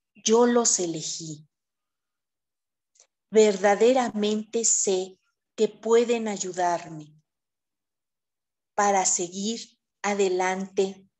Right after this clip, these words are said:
en la vida y avanzar, evolucionar y seguir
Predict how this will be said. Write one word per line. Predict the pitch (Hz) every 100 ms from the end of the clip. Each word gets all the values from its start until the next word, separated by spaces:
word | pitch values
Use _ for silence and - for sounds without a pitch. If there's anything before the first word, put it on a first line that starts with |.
| -
en | 208 196
la | 180
vida | 175 165 170 156 156 - _ _ _ _ _ _ _ - - _ _ _ _ _ _ _ _ _
y | 226 226
avanzar, | 202 190 175 175 - - 208 214 202 - _ _ _ _ _ _ _
evolucionar | - 220 208 208 196 190 - 196 190 202 208 208 202 - _ _ _ _ _ _ _ _ _ _ _ _ _ _ _ _ _ _ _ _ _ _ _ _ _ _ _ _ _
y | 240 220
seguir | - 196 180 208 247 240 -